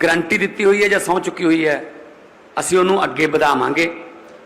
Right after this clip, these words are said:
ਤੇ ਅਸੀਂ ਆਉਣ ਵਾਲੇ ਸਮੇਂ 'ਚ ਜਿਸ ਤਰੀਕੇ ਨਾਲ ਚੱਲ ਰਿਹਾ ਕੰਮ, ਅਸੀਂ ਪੰਜਾਬ ਨੂੰ ਨਸ਼ਾ ਮੁਕਤ ਕਰਕੇ ਰਹਾਂਗੇ। ਬਦਕਿਸਮਤੀ ਦੀ ਗੱਲ ਇਹ ਹੈ ਕਿ ਦੋ ਹਜ਼ਾਰ ਨੌ ਤੱਕ ਜੇ ਡਾਟਾ ਕੱਢੀਏ,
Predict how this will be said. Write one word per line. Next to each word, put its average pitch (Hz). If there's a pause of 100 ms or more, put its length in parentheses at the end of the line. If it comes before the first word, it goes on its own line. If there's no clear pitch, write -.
(560)
ਤੇ 170
ਅਸੀਂ 185 (1500)
ਆਉਣ 185
ਵਾਲੇ 185 (1400)
ਸਮੇਂ 185
'ਚ 170
ਜਿਸ 165
ਤਰੀਕੇ 180
ਨਾਲ 180
ਚੱਲ 180
ਰਿਹਾ 185
ਕੰਮ, 156 (1120)
ਅਸੀਂ 185
ਪੰਜਾਬ 165
ਨੂੰ 170
ਨਸ਼ਾ 170
ਮੁਕਤ 151
ਕਰਕੇ 143
ਰਹਾਂਗੇ। 135 (960)
ਬਦਕਿਸਮਤੀ 180
ਦੀ 196
ਗੱਲ 190
ਇਹ 208
ਹੈ 214
ਕਿ 202
ਦੋ 185
ਹਜ਼ਾਰ 196
ਨੌ 185
ਤੱਕ 170 (580)
ਜੇ 139
ਡਾਟਾ 151
ਕੱਢੀਏ, 160